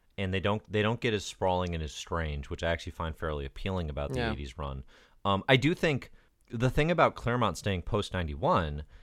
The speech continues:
Speaker 1: is, okay, now back it up and consider, well, what if he wasn't being phased out for, like, a year? You know, 'cause his work up to that point,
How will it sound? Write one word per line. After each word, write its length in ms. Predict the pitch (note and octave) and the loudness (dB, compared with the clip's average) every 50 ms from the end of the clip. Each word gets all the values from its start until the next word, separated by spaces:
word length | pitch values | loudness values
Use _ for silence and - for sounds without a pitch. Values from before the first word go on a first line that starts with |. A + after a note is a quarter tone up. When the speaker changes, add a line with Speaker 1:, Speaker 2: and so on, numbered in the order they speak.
| - - - - - | -20 -20 -20 -6 2
Speaker 1:
is, 500 | A#2+ A#2 A2+ A2+ A2 G#2+ G2+ F#2 - - - _ - | 6 8 8 10 8 8 6 0 -6 -10 -6 _ 2
okay, 340 | D3 D3+ - - A2 G2 F#2 | 2 2 4 2 4 4 4
now 220 | F2+ G#2+ A#2 A#2+ | 6 6 6 6
back 340 | - - A#2+ A2 G#2 - - | 6 8 8 8 8 6 4
it 100 | A2 G#2+ | 4 6
up 200 | C3 C#3+ - - | 6 4 4 2
and 120 | - - | -2 -2
consider, 720 | - G2 F#2+ - - - A2 G2+ F2+ F2+ F2 E2+ E2+ E2 - - - - - - - | 0 -2 -2 -2 0 2 2 4 6 4 6 4 4 2 0 -8 -18 -20 -20 -4 0
well, 120 | A#2+ B2+ | 2 6
what 160 | C3 E3 G3 | 8 10 8
if 100 | G#3 - | 8 6
he 120 | - - F3+ | 2 -2 0
wasn't 500 | C3 A#2+ C3+ E3+ - B2 G2+ F2+ E2+ - - - - - - | 4 4 4 6 6 4 2 2 2 -2 -6 -16 -16 -10 -2
being 220 | - A2+ A2+ G#2 | 2 4 4 4
phased 460 | - - - A2+ A2 A2 G2+ E2+ - | 4 4 4 4 4 6 4 2 4
out 380 | F#2+ G2 G#2 G2+ F2+ - - - | 4 6 6 6 4 2 0 -8
for, 240 | - - - G2+ F#2+ | -10 -2 0 0 2
like, 200 | F2 E2+ E2 - | 2 0 0 -2
a 40 | E2+ | -4
year? 600 | D2 C#2 C#2 D2+ E2 G#2 A2+ F#2 D#2 - - - - - - _ - - - _ | -6 -4 -2 0 2 4 4 4 2 0 -6 -14 -16 -20 -20 _ -20 -20 -12 _
You 120 | - A2+ G#2+ | 2 4 6
know, 160 | G2 F#2+ G2+ | 6 4 6
'cause 200 | - C#3+ C3+ - | 4 4 4 6
his 160 | - G3 E3 B2+ | 6 6 6 8
work 280 | C3+ D#3+ D3 - - - | 6 6 6 6 4 8
up 180 | - C3 C3 - | 8 8 8 8
to 180 | - - - F#3+ | 4 4 4 6
that 200 | F#3 D3+ F#2+ D#2 | 8 8 6 6
point, 380 | - - F2+ E2 D2+ C#2+ - | 4 2 2 2 0 -2 -4